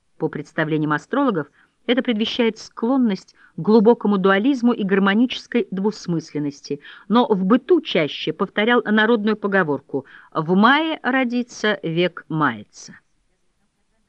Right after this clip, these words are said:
Петербург — самый северный из больших городов мира. Бродский всю жизнь боялся жары, летом его тянуло в северные края,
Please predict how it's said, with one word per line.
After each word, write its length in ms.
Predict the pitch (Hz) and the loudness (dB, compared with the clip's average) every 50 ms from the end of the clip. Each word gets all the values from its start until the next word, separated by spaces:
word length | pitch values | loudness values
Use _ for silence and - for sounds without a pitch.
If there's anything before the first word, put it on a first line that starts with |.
| _ _ _ - | _ _ _ -16
Петербург — 580 | 151 - - 147 151 156 214 226 220 _ - - | -12 -8 -6 -4 -2 -2 -2 -2 -4 _ -20 -14
самый 360 | - - 185 185 185 180 175 | -6 -2 -2 0 0 -2 -4
северный 560 | - - - 185 170 151 143 127 131 139 135 | -4 0 0 0 2 0 -4 -6 -6 -6 -6
из 80 | 127 - | -6 -6
больших 340 | 147 143 139 - - 175 | -8 -8 -8 -8 -8 -10
городов 500 | 175 165 151 147 143 139 131 131 - - | -8 -6 -6 -6 -6 -6 -8 -12 -12 -10
мира. 320 | - 127 113 110 107 - 156 _ _ _ _ _ _ _ _ _ _ _ _ _ _ _ _ - | -8 -8 -8 -8 -12 -18 -20 _ _ _ _ _ _ _ _ _ _ _ _ _ _ _ _ -4
Бродский 440 | 160 175 220 254 247 - - 262 | 2 4 4 4 2 0 -4 -4
всю 200 | 247 - - 233 | -4 -2 0 0
жизнь 260 | 214 196 240 208 196 214 | 2 2 2 2 2 2
боялся 480 | 185 214 208 220 208 202 202 - 208 | 2 2 4 4 2 2 0 -2 -4
жары, 400 | 190 180 208 202 202 233 277 311 - _ _ _ _ _ _ _ _ _ _ _ - | 0 0 0 2 2 0 -2 -4 -6 _ _ _ _ _ _ _ _ _ _ _ -2
летом 380 | 170 190 262 339 330 269 220 | 2 2 2 2 2 0 0
его 220 | 175 160 165 165 165 | 0 0 -2 -2 -4
тянуло 420 | 160 - 180 170 160 147 143 147 | -4 -4 -2 -2 -2 -2 -2 -4
в 40 | - | -8
северные 540 | - - 202 196 202 220 214 214 226 226 214 | -2 2 4 4 4 4 2 2 0 0 -2
края, 480 | - 190 190 180 151 139 127 131 - | -2 -2 -2 -2 -2 -2 -6 -8 -10